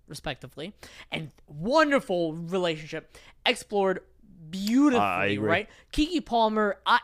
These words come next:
Speaker 1: every time she was on screen, electric.
Speaker 2: Yeah.
Speaker 1: Electric. Um, but then you have a character, Angel, play-, played by Brandon Perea, and he's probably, like, third in line of being the most important character in this film,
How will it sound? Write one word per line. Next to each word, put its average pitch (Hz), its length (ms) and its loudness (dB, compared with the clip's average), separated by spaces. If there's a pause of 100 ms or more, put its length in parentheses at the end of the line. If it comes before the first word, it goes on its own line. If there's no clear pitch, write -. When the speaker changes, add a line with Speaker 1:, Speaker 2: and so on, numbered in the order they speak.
Speaker 1:
every 233 280 2
time 220 280 0
she 214 140 -6
was 175 160 -2
on 160 180 0
screen, 214 460 -4 (100)
electric. - 640 -8 (180)
Speaker 2:
Yeah. - 160 2
Speaker 1:
Electric. - 520 4 (480)
Um, 156 320 4 (300)
but 196 220 -2
then 262 220 4
you 233 100 0
have 170 480 0 (260)
a 180 60 -8
character, 151 840 -2 (840)
Angel, 165 680 -2
play-, 170 480 -4
played 185 320 -4
by 156 440 2
Brandon 143 360 -4
Perea, 135 520 -8 (480)
and 185 480 2 (840)
he's 262 340 -4
probably, 160 760 0
like, 135 260 -6
third 202 380 2
in 170 180 0
line 156 500 0
of 156 180 -4
being 160 220 -4
the 156 80 -4
most 147 260 -4
important 151 440 -4
character 143 320 -4
in 135 80 -10
this 131 180 -10
film, 262 560 2